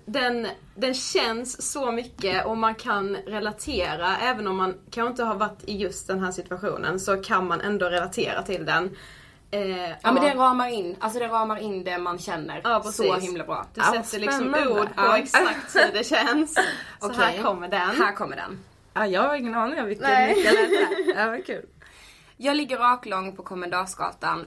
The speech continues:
Speaker 2: och inväntar telefonsignaler. Numret i telefonboken heter Ring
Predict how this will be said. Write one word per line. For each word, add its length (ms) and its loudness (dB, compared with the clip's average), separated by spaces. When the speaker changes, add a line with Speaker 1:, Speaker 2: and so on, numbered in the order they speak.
Speaker 2:
och 180 -8
inväntar 420 -4
telefonsignaler. 920 -4
Numret 460 2
i 60 -4
telefonboken 800 0
heter 420 -2
Ring 400 -4